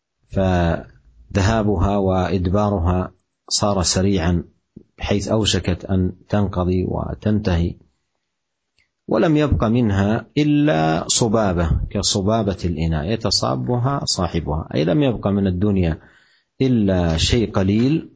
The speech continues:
ويسير جدًا ومع ذلك الناس أيضًا يتسا-، يتشاحنون عليها ويتزاحمون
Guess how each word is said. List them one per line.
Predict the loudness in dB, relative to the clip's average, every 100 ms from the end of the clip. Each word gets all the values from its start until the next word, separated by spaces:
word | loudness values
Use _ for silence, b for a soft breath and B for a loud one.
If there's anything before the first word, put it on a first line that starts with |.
| -8
ويسير | -2 0 0 2 2 2
جدًا | 0 -2 -2 0 0 -4 -10 _ _ _ -20 _ _ _
ومع | -2 0 0
ذلك | 0 0 -2 -2
الناس | 0 0 0 0
أيضًا | 0 0 0
يتسا-، | 0 0 -2 0 0 -2
يتشاحنون | -4 -4 0 0 0 0 2 2
عليها | 2 0 0 0
ويتزاحمون | 0 0 0 0 0 0 0 2 2 0 -4